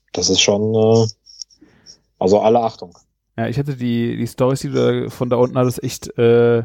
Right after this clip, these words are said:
Speaker 2: verschlungen, weil das war echt, das waren so geile Bilder, wie du schon sagst, dieser blaue Himmel und einfach diese Landschaft, äh, und dann hast du ja auch zu verschiedenen Tageszeiten immer wieder eine Story gehabt, das war echt, äh, total beeindruckend.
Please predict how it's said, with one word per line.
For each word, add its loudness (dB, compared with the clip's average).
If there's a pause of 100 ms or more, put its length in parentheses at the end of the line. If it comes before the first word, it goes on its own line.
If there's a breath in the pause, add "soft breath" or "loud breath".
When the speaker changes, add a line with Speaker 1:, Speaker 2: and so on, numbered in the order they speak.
(260)
Speaker 2:
verschlungen, -4 (160)
weil -4
das -6
war -4
echt, -8
das -10
waren -6
so -6
geile 0 (340)
Bilder, 4
wie -12
du -8
schon -8
sagst, -4
dieser -4
blaue 0
Himmel 0
und -6 (580 loud breath)
einfach -2
diese 0
Landschaft, 0
äh, -4
und -10
dann -6
hast -2
du 6
ja 6
auch 2
zu -2
verschiedenen -4
Tageszeiten -2
immer 0
wieder 2
eine 0
Story -2
gehabt, -2
das -12
war -2
echt, -8
äh, -2
total 0
beeindruckend. -2